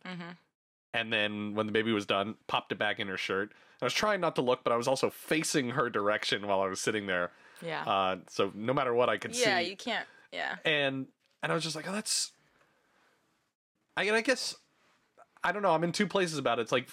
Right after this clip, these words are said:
Speaker 2: it's strange to see, but also if you were, you know, a mother of a baby, you wouldn't wanna feel like you couldn't go out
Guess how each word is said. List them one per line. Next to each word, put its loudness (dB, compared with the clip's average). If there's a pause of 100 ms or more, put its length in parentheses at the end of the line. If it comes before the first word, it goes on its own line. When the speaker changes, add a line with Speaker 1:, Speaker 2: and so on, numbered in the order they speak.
Speaker 2:
it's -4
strange 0
to 0
see, 0
but 2
also 4
if -4
you -6
were, 2 (260)
you -2
know, 0 (140)
a -2
mother 4
of 0
a 4 (880)
baby, -4 (760)
you -4
wouldn't -2
wanna 0
feel 0
like 0
you -10
couldn't -6
go 2
out 0